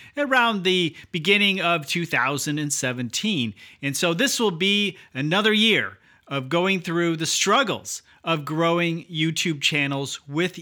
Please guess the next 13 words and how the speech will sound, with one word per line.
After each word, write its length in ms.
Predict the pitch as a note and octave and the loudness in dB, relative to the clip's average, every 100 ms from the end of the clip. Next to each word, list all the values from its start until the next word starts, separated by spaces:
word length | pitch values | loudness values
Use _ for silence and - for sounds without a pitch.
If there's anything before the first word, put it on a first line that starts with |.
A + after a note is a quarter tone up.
| D#3 | -12
you. 480 | C#3 D#3 B3+ D#3 | -4 0 0 0
And 200 | D3+ E3 | 0 -2
we 100 | A3 | -2
can 300 | B3+ B3+ A3+ - | 0 0 0 -4
share 480 | - - A3+ A3 G#3+ | -2 0 2 2 0
together 600 | - E3+ F#3+ G#3 D3 A#2 - - - | -4 -2 0 2 0 -2 -8 -20 -10
what 340 | C3+ E3 F#3 | -2 0 0
we 180 | F3 F3+ | 0 0
are 100 | E3 | 0
learning. 640 | D3+ D#3 F3 F3+ C#3+ B2+ A#2+ - - - | 0 0 0 0 0 -2 -6 -14 -20 -6
And 260 | C#3 C#3 | -2 -2
of 140 | C3 B2 | -4 -8
course, 480 | F3 E3 A#2+ - | -4 -2 -2 -6